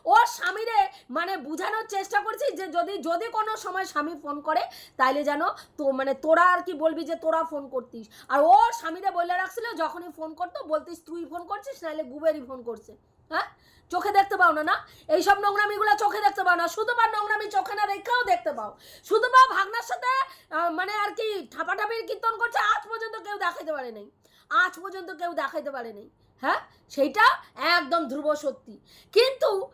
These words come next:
কিন্তু যা মানে আরেকজন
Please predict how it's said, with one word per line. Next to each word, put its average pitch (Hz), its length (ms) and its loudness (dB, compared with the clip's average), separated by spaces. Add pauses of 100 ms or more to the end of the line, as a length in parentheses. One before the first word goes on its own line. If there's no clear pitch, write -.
(120)
কিন্তু 508 540 4 (220)
যা 392 440 4
মানে 392 220 -4
আরেকজন 453 880 -2